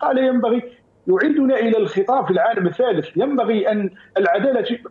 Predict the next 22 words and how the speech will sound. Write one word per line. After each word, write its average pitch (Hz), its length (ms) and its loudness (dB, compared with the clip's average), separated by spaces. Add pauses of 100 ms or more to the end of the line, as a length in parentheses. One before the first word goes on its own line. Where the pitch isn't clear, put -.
(120)
منطقيًا 247 920 0
في 180 120 0
كل 330 260 -2
البلاد، 196 480 0
في 170 120 -2
أمريكا، 220 380 0
في 156 100 -8
فرنسا، 208 400 0
في 381 140 -4
ألمانيا، 220 440 0 (340)
في، 240 360 0
حتى 302 360 -2
في 240 220 2
إفريقيا، 226 520 2
منطقيًا 294 720 2
يجب 247 320 0
أن 226 100 2
نذهب 240 300 0
إلى 262 180 2
العدالة 247 400 0
سواء 220 280 -2
كانت 233 300 -2